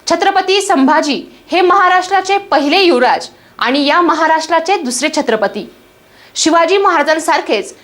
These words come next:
प्रचंड पराक्रमी आणि चरित्रवान शिवपुत्र संभाजींचा चौदा मे म्हणजेच जयंती. सिंहाचे बछडे जगतात हे सिंहासारखेच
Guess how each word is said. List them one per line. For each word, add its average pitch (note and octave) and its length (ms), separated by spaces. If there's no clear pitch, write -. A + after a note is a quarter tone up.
प्रचंड G4 380
पराक्रमी F4 680
आणि D4+ 180
चरित्रवान F#4+ 680
शिवपुत्र C4 640
संभाजींचा F4+ 760
चौदा E4+ 500
मे G4 200
म्हणजेच D#4+ 580
जयंती. A#3+ 520
सिंहाचे F#4 500
बछडे C4 560
जगतात C4 500
हे E4+ 100
सिंहासारखेच D#4 960